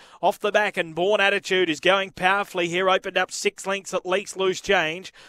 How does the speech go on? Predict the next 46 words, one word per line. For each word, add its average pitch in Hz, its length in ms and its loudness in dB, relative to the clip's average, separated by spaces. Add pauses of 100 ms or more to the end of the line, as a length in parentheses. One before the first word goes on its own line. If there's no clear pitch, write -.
(140)
They're 196 160 0
followed 196 260 2
then 190 220 -2
by 185 240 4
Ashby 190 420 -2
Mayhem, 180 480 0
but 180 120 2
around 190 340 4
the 180 80 2
home 170 220 0
turn, 165 260 -2
it's 165 140 -4
all 247 180 6
the 190 100 4
first 175 340 0
favourite, 180 380 0
Born 175 240 0
Attitude, 170 500 -2 (300)
and 151 160 -6
she's 196 220 -4
romped 180 320 0
it 175 60 0
in 185 100 0
a 180 60 -2
one 180 180 2
by 170 160 6
six - 280 -6
and 180 120 -4
a 165 60 2
half. 170 340 2 (200)
Second, 226 300 -4
Ashby 190 340 -6
Mayhem. 185 520 0
Third 208 280 -2
in 190 160 -4
Loose 185 260 -4
Change. 165 500 0 (200)
Fourth, 208 300 -2
Black 196 240 -2
Moscato 160 720 2
from 156 300 -10
Caragini 180 680 -2
Jacket 165 400 -4
and 147 220 -12
Broken 165 420 0
Rules. 233 480 -2